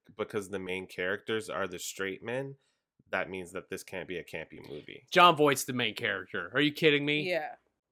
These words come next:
Speaker 3: I don't think, this is not like a
Speaker 1: Well,
Speaker 3: J-Lo
Speaker 1: Jennifer
Speaker 3: movie.
Speaker 1: Lopez is the main character.
Speaker 3: Mm.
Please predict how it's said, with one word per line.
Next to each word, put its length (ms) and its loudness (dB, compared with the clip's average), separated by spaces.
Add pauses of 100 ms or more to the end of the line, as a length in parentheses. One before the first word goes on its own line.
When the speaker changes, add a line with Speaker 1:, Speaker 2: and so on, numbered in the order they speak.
Speaker 3:
I 100 4
don't 140 2
think, 220 -6
this 180 -2
is 100 -6
not 200 -2
like 140 -2
a 100 -4
Speaker 1:
Well, 240 4
Speaker 3:
J-Lo 80 -4
Speaker 1:
Jennifer 320 2
Speaker 3:
movie. 80 4
Speaker 1:
Lopez 240 0
is 140 -14
the 60 -14
main 140 -14
character. 520 -10 (580)
Speaker 3:
Mm. 880 -6